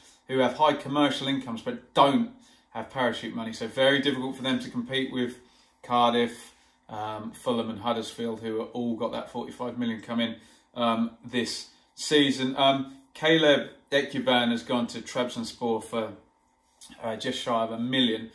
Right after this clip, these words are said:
I think he might have been there already on loan, so, um, I guess that one was guaranteed. Um, last couple of years, Leeds have, um, worked the transfer market well.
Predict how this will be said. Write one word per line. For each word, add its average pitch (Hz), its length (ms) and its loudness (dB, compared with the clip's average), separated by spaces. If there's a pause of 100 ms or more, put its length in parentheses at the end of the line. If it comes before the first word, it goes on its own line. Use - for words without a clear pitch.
(140)
I - 40 -20
think 165 140 -10
he 117 60 -8
might 120 140 0
have 117 120 -10
been 117 180 -4
there 113 200 2
already 113 480 -2 (160)
on 113 140 -10
loan, 110 380 -6
so, 113 500 -8
um, 113 320 -8 (340)
I 110 80 -12
guess - 420 -8 (880)
that 170 160 2
one 151 120 0
was 135 120 -4
guaranteed. 147 520 4
Um, 170 280 6 (760)
last 147 260 6
couple 185 240 2
of 196 40 2
years, 190 240 6
Leeds 180 220 -2
have, 170 300 2 (320)
um, 160 440 2
worked 170 200 4
the - 60 -8
transfer 175 300 -4
market 165 460 2
well. 170 500 6